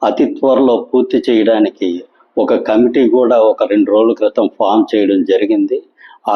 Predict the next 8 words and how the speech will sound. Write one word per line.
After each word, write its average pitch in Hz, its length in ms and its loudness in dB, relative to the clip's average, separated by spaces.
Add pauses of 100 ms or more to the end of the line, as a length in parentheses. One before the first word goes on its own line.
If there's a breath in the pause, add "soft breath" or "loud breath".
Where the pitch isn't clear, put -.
కమిటీ 117 480 0 (400 soft breath)
దీనికి 117 340 0
సంబంధించి 117 680 0
కొన్ని 110 420 2 (420 soft breath)
టెక్నికల్ 135 500 2
ఇష్యూస్ 117 500 -2
ఉన్నాయి. 104 420 2 (420 loud breath)
ఆ 104 60 0